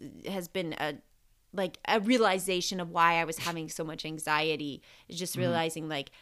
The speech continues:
Speaker 1: no matter what I do, someone's gonna be mad at me. Because
Speaker 2: Yep.
Speaker 1: when you see so many different opinions and everyone is so passionate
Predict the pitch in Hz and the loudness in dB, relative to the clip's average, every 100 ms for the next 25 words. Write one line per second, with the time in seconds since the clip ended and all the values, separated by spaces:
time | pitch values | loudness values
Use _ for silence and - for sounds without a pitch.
0 | - 202 202 226 233 202 190 196 185 185 | -4 2 6 6 6 2 4 4 2 -4
1 | 180 175 165 156 147 151 135 127 131 127 | -4 -4 -4 -4 -6 -4 -6 -4 -4 -4
2 | 101 117 95 - _ - 202 214 175 196 | -8 -10 -12 -16 _ -2 -2 0 0 0
3 | 180 214 214 196 240 247 233 - 214 214 | -2 0 0 0 2 4 2 2 2 2
4 | 220 208 208 190 175 208 202 214 240 262 | 0 -2 -4 -6 -6 -6 -2 -2 -2 -2
5 | - - - - - 196 - 220 214 233 | -6 -12 -20 -14 -6 -6 2 4 6 4
6 | 226 214 202 - _ _ - 190 - 226 | 4 2 -2 -10 _ _ -6 -2 2 4
7 | 233 - - 208 - 240 240 277 | 2 0 -2 0 0 0 0 -2